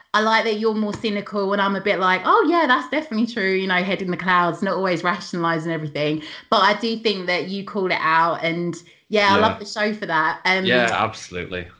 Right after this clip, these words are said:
Speaker 2: absolutely. If some, if someone's feeding me some porcupines, I'll tell them to shut the hell up.
Speaker 1: <laughs>
Speaker 2: Like, <laughs> I, I don't even care. <laughs>
Speaker 1: Brilliant. No, thank you so much. So, yeah, please do get over to Rob's,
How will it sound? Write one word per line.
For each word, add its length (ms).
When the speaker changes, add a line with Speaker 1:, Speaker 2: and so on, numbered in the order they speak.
Speaker 2:
absolutely. 500
If 80
some, 200
if 120
someone's 380
feeding 300
me 100
some 180
porcupines, 640
I'll 120
tell 160
them 100
to 60
shut 340
the 80
hell 200
up. 180
Speaker 1:
<laughs> 140
Speaker 2:
Like, 400
<laughs> 0
I, 1300
I 200
don't 260
even 240
care. 240
<laughs> 460
Speaker 1:
Brilliant. 680
No, 340
thank 340
you 120
so 320
much. 320
So, 180
yeah, 460
please 320
do 200
get 160
over 220
to 160
Rob's, 340